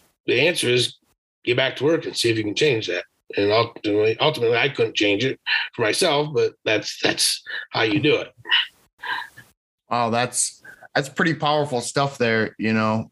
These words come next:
Speaker 2: um, I think a lot of people or a lot of coaches probably don't have that perspective that you, that you just explained.
Speaker 1: No,
Speaker 2: You
Speaker 1: probably
Speaker 2: know?
Speaker 1: not. I mean, I think most coaches are, were probably pretty good wrestlers, and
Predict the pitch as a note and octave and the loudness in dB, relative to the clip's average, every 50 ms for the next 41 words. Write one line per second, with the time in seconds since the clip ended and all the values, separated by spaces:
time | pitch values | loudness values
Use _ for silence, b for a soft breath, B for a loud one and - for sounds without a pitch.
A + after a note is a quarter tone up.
0 | _ - A2 G#2+ G#2+ G#2+ G#2+ G#2 G#2+ - - B2 C3+ C3+ - B2+ A#2 A#2 A#2 A#2 | _ -2 0 0 2 0 0 -2 -2 -2 -2 -2 0 0 0 -2 0 0 0 0
1 | A#2+ A#2+ A#2+ A#2 A#2 - - B2 A2+ - A2+ A2+ A2+ A2 G#2+ - - G#2+ A2 G#2+ | 2 2 0 0 -2 -4 -6 -4 -2 -2 0 0 0 0 -2 -4 -4 -2 -2 -2
2 | - - - - A#2+ B2 B2 B2 A#2+ B2 - C3 B2+ - - G#2+ - - B2 A#2 | -2 -4 -4 -2 0 0 0 0 0 0 -2 -2 -2 -2 -4 -6 -4 -2 0 0
3 | B2 B2 A#2+ A2 F#2 A2+ B2 C3 C#3 D#3 D#3+ - - - E3 - - - E3 F3+ | 0 0 0 0 0 -2 -2 0 0 0 0 0 -2 -4 -4 -2 -2 -2 -2 -2
4 | - G3 G#3 G#3+ G#3 - - C3+ C#3+ - D#3+ E3 D#3+ C#3 - - C3+ A2 A#2 A#2+ | 0 -2 -2 -2 -2 -2 0 0 2 2 2 2 0 0 0 -2 0 2 2 2
5 | B2 C3+ C#3+ C3+ C#3 - C3+ A#2 - - - A#2 C3 D#3+ D3 - G2+ - - - | 2 2 2 2 0 0 -2 -2 -4 -4 -4 -2 0 0 0 0 -2 -4 -8 -12
6 | _ _ B B B B B B B B B B B _ _ _ B B B B | _ _ B B B B B B B B B B B _ _ _ B B B B
7 | B - _ _ G3+ G3+ G3+ G#3 G#3+ G3+ F#3+ F#3 F3+ D#3+ C3+ A#2 A#2 B2 C3 C3 | B -10 _ _ 0 0 2 2 2 0 2 2 2 2 2 0 0 -2 -2 0
8 | B2+ C#3 C#3 C3+ C3 C3 B2+ C3+ C3+ B2+ B2+ B2+ B2 - - B2 B2 A#2+ - - | 2 2 4 4 4 2 2 2 2 2 2 2 2 0 2 2 2 2 2 2
9 | B2+ C3+ C3 B2 - A#2+ A#2+ A#2 A#2 - _ - A#2+ A#2 A2+ A2+ C#3 C3 C3 C3 | 2 2 2 2 2 4 4 2 2 -2 _ -2 -2 0 0 0 0 0 0 0
10 | - - C3 B2+ C3 C3 B2 B2 B2 A#2+ A#2+ - - - B2+ C3 C3 C3 C3+ B2+ | 0 0 0 0 2 2 2 2 2 0 0 -2 -2 0 2 2 2 2 2 2
11 | C3 C3 B2+ B2+ B2+ | 2 2 2 2 0